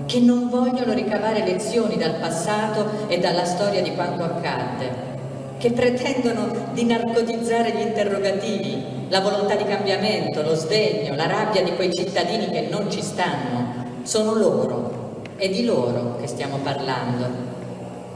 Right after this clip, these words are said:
Quelli che sono anche riusciti a far finta di niente di fronte alla manifestazione del quattordici novembre a Piazza Santi Apostoli a Roma, indetta per esprimere solidarietà a Nino Di Matteo. Quelli che sui loro giornali non hanno scritto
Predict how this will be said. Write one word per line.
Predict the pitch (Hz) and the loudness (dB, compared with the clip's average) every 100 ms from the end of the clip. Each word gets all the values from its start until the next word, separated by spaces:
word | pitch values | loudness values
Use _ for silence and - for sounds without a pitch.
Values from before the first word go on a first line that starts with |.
| - | 2
Quelli | - 214 - | 4 4 2
che | 165 | -2
sono | 170 165 | -2 -2
anche | 165 185 - | -2 -2 0
riusciti | 156 139 - 113 226 | -2 -2 -4 -2 -2
a | - | -2
far | 147 | -2
finta | - 175 160 | -4 -4 -2
di | 147 | -2
niente | 156 175 180 156 | -2 -2 -2 -2
di | - | -2
fronte | - 170 170 | -2 0 0
alla | 147 | 0
manifestazione | 143 143 147 160 - 151 165 180 165 | 0 -2 0 -2 0 -2 -2 -2 0
del | 139 | -2
quattordici | 143 151 - 165 170 160 | 0 0 0 0 0 -4
novembre | 147 139 151 156 147 139 139 - - | -4 0 0 0 -2 -2 -4 -6 -4
a | 165 | -4
Piazza | 185 175 175 | 0 0 0
Santi | - - 170 | -2 -4 -2
Apostoli | 156 170 175 170 151 | 0 0 0 0 2
a | 151 156 | 2 4
Roma, | 190 170 147 143 143 180 | 4 2 2 -2 -2 -6
indetta | 175 180 196 196 180 | -6 0 2 2 2
per | 175 | 2
esprimere | 170 - 202 190 165 | 2 0 -2 0 0
solidarietà | - 165 170 160 165 175 180 | 2 0 2 2 0 2 0
a | |
Nino | 175 170 165 | 0 0 -2
Di | 160 | -2
Matteo. | 147 151 160 143 139 139 139 139 - - - - - - | -2 -2 0 2 0 0 -4 -6 -8 -10 -12 -12 -14 -6
Quelli | - 220 214 | 4 6 6
che | - 180 | 2 2
sui | - 185 | 2 2
loro | 214 208 | 4 4
giornali | 202 202 202 214 233 196 | 4 2 0 -2 0 0
non | 190 208 | 0 0
hanno | 220 226 | 0 0
scritto | 220 240 240 202 202 | -2 -2 0 0 0